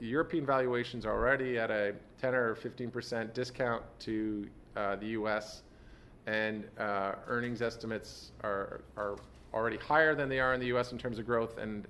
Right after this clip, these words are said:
and are likely to be cut a lot less than the U S and even maybe have some upside in them. You can add to that the fact that the euro is quite cheap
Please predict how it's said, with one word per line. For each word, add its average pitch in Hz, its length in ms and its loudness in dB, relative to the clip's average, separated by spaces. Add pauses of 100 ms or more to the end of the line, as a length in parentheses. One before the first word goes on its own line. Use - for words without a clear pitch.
and 104 200 -2
are 101 160 2
likely 107 400 -2
to 101 80 -6
be 98 80 -6
cut - 420 -4
a 107 60 -2
lot 123 260 4
less 113 220 0
than 107 160 -4
the 107 80 -4
U 104 140 0
S 104 160 -2
and 101 100 -4
even 98 320 -8
maybe 101 240 -4
have 98 180 -6
some 98 140 -8
upside 92 340 -4
in 95 100 -8
them. 98 120 -12 (760)
You 127 100 -8
can 165 120 6
add 196 220 10
to 190 80 -6
that 151 240 6
the 139 60 0
fact 135 320 4
that 143 100 -2
the 147 80 -2
euro 147 480 4
is 113 120 -2
quite 107 300 0
cheap 101 320 -4